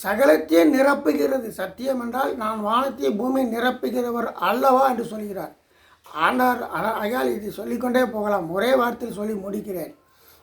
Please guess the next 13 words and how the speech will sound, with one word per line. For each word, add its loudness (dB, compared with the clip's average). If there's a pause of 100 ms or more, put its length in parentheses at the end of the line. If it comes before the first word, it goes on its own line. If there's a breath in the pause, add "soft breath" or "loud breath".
(160 soft breath)
"பூமி 4
குருவிகளை -2
அல்ல, -4
மேலானவர்களே 4
நாடி -2
தேடுங்கள்" -4
என்று -8
ஆண்டவர் -4
சொல்லியிருக்கிறார். -10 (360 soft breath)
ஆகையால் -2 (480 soft breath)
பரம 4
காரியங்களை 0
நாம் -6